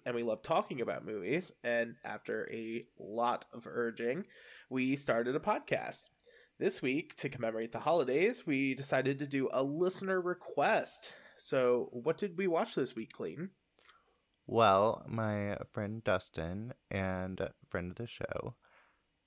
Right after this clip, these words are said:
Speaker 2: requested that we cover fried green tomatoes, which, incidentally, I thought I had seen, but I had not. So this was my first time with this. And, uh,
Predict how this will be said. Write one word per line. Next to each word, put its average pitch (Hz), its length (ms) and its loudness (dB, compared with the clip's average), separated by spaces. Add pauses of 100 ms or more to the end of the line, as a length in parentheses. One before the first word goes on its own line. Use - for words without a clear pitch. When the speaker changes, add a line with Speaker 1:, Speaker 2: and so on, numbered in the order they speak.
(140)
Speaker 2:
requested 101 840 2
that 101 180 0
we 117 140 2
cover 92 560 2
fried 95 420 2
green 98 220 -2
tomatoes, - 760 -2 (540)
which, 110 400 2
incidentally, 123 920 0 (280)
I 107 120 2
thought 170 260 4
I 143 60 8
had 95 260 4
seen, 90 420 0
but 101 200 4
I 110 120 6
had 120 240 2
not. 90 360 -4
So 104 180 0
this 120 300 -4
was 104 360 2 (120)
my 87 340 0 (320)
first 104 300 0
time - 300 -4
with - 200 -12
this. - 380 -6 (680)
And, 92 340 0
uh, 87 380 2